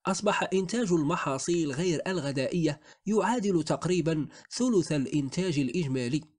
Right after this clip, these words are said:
ماذا يجب أن يكون رد فعلنا إذن في المرة القادمة التي نرى فيها كتابًا مثل ليسر براون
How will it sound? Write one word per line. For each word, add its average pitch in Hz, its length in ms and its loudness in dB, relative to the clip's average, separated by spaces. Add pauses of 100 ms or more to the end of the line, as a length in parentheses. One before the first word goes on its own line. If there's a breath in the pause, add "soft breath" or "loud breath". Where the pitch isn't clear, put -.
(800 loud breath)
ماذا 240 360 2
يجب 190 380 2
أن 170 220 2
يكون 165 360 0
رد 151 280 -2
فعلنا 143 480 0
إذن 160 300 0
في 151 120 -4
المرة 151 380 -2
القادمة 151 500 0 (280 loud breath)
التي 214 380 0
نرى 214 260 -2
فيها 165 380 -2
كتابًا 170 520 0
مثل 170 460 -2 (220 loud breath)
ليسر 180 420 2
براون 165 460 -2